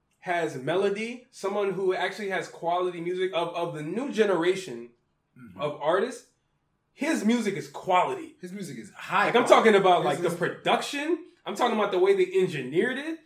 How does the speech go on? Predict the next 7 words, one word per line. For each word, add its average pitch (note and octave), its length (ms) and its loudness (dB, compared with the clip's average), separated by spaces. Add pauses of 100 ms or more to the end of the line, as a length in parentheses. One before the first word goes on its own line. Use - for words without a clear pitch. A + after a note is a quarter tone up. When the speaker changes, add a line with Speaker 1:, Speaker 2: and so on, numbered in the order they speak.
(260)
Speaker 1:
I'm C4 80 -6
talking A#3+ 300 4
about G#3+ 260 2
even C#4 320 -2
his, G4+ 380 2
his D#4+ 180 -6
performance. - 1000 0